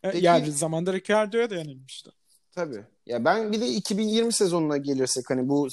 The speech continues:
Speaker 2: kısa
Speaker 1: Hı hı.
Speaker 2: ya da kısa sezona hani nasıl bir sezon olacak yani sezon sonunda işi yok şu an Vettel'in. O
Speaker 1: Eh.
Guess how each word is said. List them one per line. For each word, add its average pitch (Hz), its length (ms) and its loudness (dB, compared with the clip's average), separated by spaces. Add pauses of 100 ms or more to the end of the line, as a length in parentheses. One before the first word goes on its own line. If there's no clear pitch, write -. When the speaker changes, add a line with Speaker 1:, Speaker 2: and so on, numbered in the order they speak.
(120)
Speaker 2:
kısa - 220 4
Speaker 1:
Hı 165 40 8
hı. 160 40 8
Speaker 2:
ya 143 120 6
da 147 160 4 (140)
kısa - 260 -2
sezona 127 500 0 (440)
hani 139 340 0
nasıl 190 320 2
bir 311 260 6
sezon 190 300 0
olacak 139 360 -4
yani 131 160 -4
sezon 196 280 0
sonunda 196 320 -2
işi 302 220 0
yok 320 160 -2
şu 240 120 0
an 180 180 -2
Vettel'in. 165 400 -4
O 233 260 4
Speaker 1:
Eh. 247 120 2